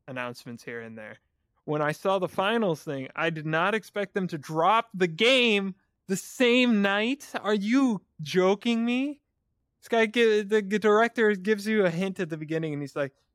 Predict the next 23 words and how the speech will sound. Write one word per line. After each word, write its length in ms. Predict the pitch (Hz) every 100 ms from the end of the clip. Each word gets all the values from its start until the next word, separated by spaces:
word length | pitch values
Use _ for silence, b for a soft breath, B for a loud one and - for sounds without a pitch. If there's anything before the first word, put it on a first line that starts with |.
| _
"Hey, 220 | 247 247 214
don't 180 | 226
worry, 240 | 226 226 180
the 140 | 180
release 400 | 180 196 254 -
date 160 | 220 202
will 140 | 185
be 160 | 180 180
at 100 | 175
the 100 | 175
end 160 | 170
of 60 | 170
the 80 | 151
trailer. 440 | - 175 156 120 _ _ -
It 80 | 185
might 200 | 269 269
be 200 | 269 220
a 80 | 147
lot 320 | 165 226 -
sooner 420 | - 233 214 151
than 180 | 151 151
you 100 | 147
think." 460 | - 185 - _